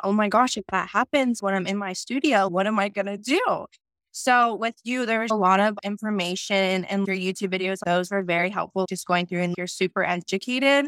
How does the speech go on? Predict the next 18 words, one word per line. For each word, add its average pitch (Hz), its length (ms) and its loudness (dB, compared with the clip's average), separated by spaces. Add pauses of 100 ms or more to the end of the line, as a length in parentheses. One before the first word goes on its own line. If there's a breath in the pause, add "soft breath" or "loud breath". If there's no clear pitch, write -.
I 214 320 0 (100)
looked 196 220 -6
at 180 120 -2
you 180 120 -2
for 196 140 -10
probably 180 360 0 (200)
three 175 480 0
to 190 100 -4
four 185 240 0
months 175 320 0
before 180 300 0
I 175 80 6
was 185 120 -4
for 196 140 -2
sure 175 240 -4
this 185 160 -8
is 202 140 -6
something 185 440 0